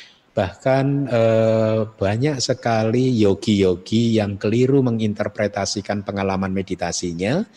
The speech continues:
dengan berpikir bahwa dia sudah mencapai maga dan pala, tetapi sesungguhnya itu bukan. Kenapa? Karena dia tidak bisa melihat sesuai realitas,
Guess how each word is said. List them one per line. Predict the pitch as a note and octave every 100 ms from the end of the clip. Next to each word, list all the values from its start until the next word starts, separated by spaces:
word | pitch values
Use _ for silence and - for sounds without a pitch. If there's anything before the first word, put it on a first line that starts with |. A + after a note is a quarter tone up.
| - - - -
dengan | - G2 G2
berpikir | G2+ - G2 - A#2
bahwa | G#2 F2+ F#2
dia | G#2 G2
sudah | G#2 F#2+
mencapai | F2 F#2 F2+ F2 F#2
maga | F2+ F#2+ - F#2+
dan | - F2+ E2+
pala, | E2+ F2 D#3 - -
tetapi | A2 F#2+ F2 - C#3 F3 F#3+ G#3+
sesungguhnya | - A2 B2 G2+ F#2+ E2+ G2+ C3 C#3 C#3+
itu | A2
bukan. | - D#3 C#3 G#2 A2+ _ _ _ _ -
Kenapa? | A#2+ E3 E3+ A#2 - - -
Karena | - F2 B2
dia | B2+ D#3
tidak | D3+ C3
bisa | A2 B2 D3 C#3
melihat | C3 E3+ F3 E3+
sesuai | - C3+ - C3 A#2+
realitas, | A#2+ A2+ B2+ - F#2